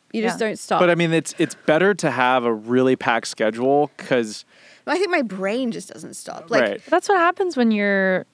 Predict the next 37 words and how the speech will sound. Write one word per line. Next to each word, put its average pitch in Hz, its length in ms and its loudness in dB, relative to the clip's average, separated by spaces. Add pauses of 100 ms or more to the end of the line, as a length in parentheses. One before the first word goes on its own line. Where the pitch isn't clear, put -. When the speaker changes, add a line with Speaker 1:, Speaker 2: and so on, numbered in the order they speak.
(260)
Speaker 2:
excited 214 720 0
and 185 220 -2
happy 165 560 -10
and 156 280 -14 (340)
Speaker 1:
But 277 100 0
I've 294 140 0
always 254 340 0
been 233 160 -8
like 190 160 -8
that. 165 220 -4
Speaker 2:
Yeah. 175 240 -2
Speaker 1:
Like, 220 100 -6
even 226 100 -6
when 196 140 -6
I 196 60 -6
wasn't - 280 -8
<laughs> 214 140 -10
happy, 233 340 -8
like, 226 200 -8
Speaker 2:
Fair, 285 200 0
fair. - 420 -16
Speaker 1:
like, 202 200 0
I, 220 280 2
I've 226 140 -2
never 226 300 -2
stopped. - 560 -4
Like, 185 260 -6 (460)
otherwise 208 380 0
I 208 40 -6
wouldn't 196 380 -10
be 190 160 -8
where 185 160 -2
I'm 175 120 -6
at, 165 200 -6 (260)
you 196 80 -10
Speaker 2:
Mm-hmm. 175 100 -6
Speaker 1:
know? 202 240 -6